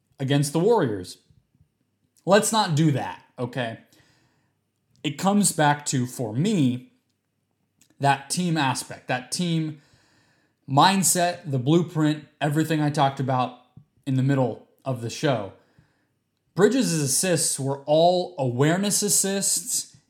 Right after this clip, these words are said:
and right play assists. And tonight, because the Suns shot so well from three, because they got some offensive rebounds, they were able to turn into assists, all right? One of these <laughs> was, uh, Bridges getting his own missed shot and then just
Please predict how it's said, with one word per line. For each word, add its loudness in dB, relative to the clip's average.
and 2
right 2
play 0
assists. -8
And 2
tonight, -4
because -2
the -2
Suns -2
shot -2
so -6
well -8
from -18
three, -2
because -4
they -4
got -6
some -10
offensive -12
rebounds, -2
they 4
were 2
able 2
to 2
turn 0
into -2
assists, -8
all -4
right? -2
One 2
of 0
these 0
<laughs> -20
was, 0
uh, 0
Bridges 0
getting 0
his -4
own 2
missed -2
shot 2
and 0
then 2
just -2